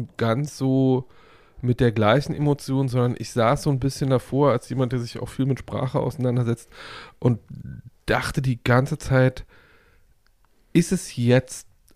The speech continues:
anders? Also hat sich da in den letzten Jahren wirklich was getan oder fehlt uns einfach immer noch, äh, mit jeder Art von Queerness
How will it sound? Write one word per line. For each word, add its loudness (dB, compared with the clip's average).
anders? -2
Also 0
hat -2
sich -6
da 2
in 2
den 0
letzten -2
Jahren 0
wirklich -6
was -4
getan 0
oder 2
fehlt -2
uns -6
einfach -4
immer 6
noch, 0
äh, -2
mit -10
jeder 2
Art 0
von -6
Queerness -2